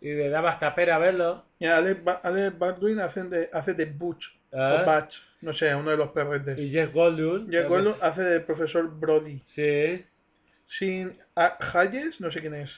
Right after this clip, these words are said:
Speaker 1: Lo conoce en su puta casa.
Speaker 2: Mi-, mi-, mister Tinkers, que me parece que es el gato por el nombre.
Speaker 1: Seguro.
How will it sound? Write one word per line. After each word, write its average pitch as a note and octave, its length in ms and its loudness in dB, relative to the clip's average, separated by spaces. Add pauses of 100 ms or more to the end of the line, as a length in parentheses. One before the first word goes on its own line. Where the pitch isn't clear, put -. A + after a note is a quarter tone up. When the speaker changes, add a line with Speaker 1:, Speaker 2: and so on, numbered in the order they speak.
(200)
Speaker 1:
Lo C#3 180 -10
conoce E3 280 0
en D#3 60 -4
su C#3 120 -10
puta C#3+ 260 -4
casa. D3 220 -4
Speaker 2:
Mi-, - 200 -2
mi-, F3 520 -4
mister D#3+ 500 -2
Tinkers, E3 480 -4
que D#3 140 -4
me D#3 120 -2
parece D#3 180 -4
que D#3+ 80 0
es - 60 -4
el C3 100 -2
gato C3+ 260 -4
por C3 100 -4
el C3 80 -8
nombre. F#3 240 -4
Speaker 1:
Seguro. D#3 640 2